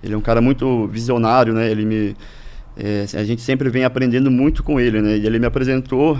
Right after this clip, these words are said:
é, falou das ideias que ele tinha do campo, né, ah, ele me falou, assim, em questão da diversificação da produção, né, que ho-, é, hoje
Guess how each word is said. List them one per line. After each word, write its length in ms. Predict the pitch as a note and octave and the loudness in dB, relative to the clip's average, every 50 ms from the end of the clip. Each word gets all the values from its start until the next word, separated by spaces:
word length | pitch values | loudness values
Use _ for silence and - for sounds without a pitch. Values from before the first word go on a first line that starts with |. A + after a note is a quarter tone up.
| B2+ | -2
é, 320 | A#2+ G#2+ A2 A2 G#2+ G#2+ - | -4 -2 0 0 0 -2 0
falou 200 | - A2+ A2+ B2 | 0 0 0 2
das 200 | B2 C3+ B2+ - | 2 2 2 2
ideias 400 | - - C3 D#3 D#3+ D3 D3 - | 4 4 4 2 2 0 -2 -4
que 80 | - | -4
ele 100 | B2+ A#2+ | -4 -4
tinha 240 | A#2 - - C#3 C#3+ | -6 -4 -4 -2 -2
do 100 | B2 B2 | -2 -4
campo, 460 | - - C3 C3+ D#3 D3 B2+ - A2 | -4 -2 0 0 0 0 0 -2 -2
né, 180 | A2+ A#2 B2 C3 B2+ - - - - - - - - - - | 0 -2 -2 -4 -8 -14 -16 -16 -16 -14 -14 -14 -14 -12 -10
ah, 680 | - G2+ G2+ G2+ G2+ G2+ G2 G2 F#2+ G2 F#2 F#2 F#2 F#2 - - - | -8 -6 -6 -4 -4 -4 -4 -4 -4 -4 -6 -6 -6 -8 -10 -12 -12
ele 180 | - G#2 G#2+ G#2+ | -8 -6 -6 -4
me 160 | A2 A2+ A#2 | -4 -6 -6
falou, 240 | A#2+ - A#2 A#2 A#2+ | -2 -2 -2 0 -2
assim, 400 | A#2 A#2+ - C3 C3 C3 B2 - | -2 -2 -2 0 0 0 0 -2
em 60 | A2 | -4
questão 260 | A#2+ - C3+ C3 - C3 | -4 -6 -6 -4 -2 0
da 80 | B2+ | 0
diversificação 800 | B2+ A#2+ C3 C#3 D3 C#3+ C#3+ - - - C3+ C3 - - C#3 C#3 | 0 -2 0 0 0 -2 -2 -6 -6 -4 -4 -4 -2 -2 0 0
da 80 | C#3 | 0
produção, 640 | C3+ - C#3+ C#3+ C#3+ D#3 D3+ - - - B2+ D3 C3 | 0 0 -4 -4 -4 -4 -6 -4 -2 0 0 2 2
né, 160 | A#2 A#2+ A#2 | 2 0 0
que 140 | A#2 A#2+ A#2+ | -2 -2 -2
ho-, 120 | A2+ A2+ A2 | 0 0 0
é, 300 | G#2 A2 G#2+ G2+ G2 - | 0 0 0 0 -2 -2
hoje 480 | - G#2 A#2+ C#3+ C#3 D3 C#3+ C3 B2+ | 0 2 2 2 2 0 -2 -4 -4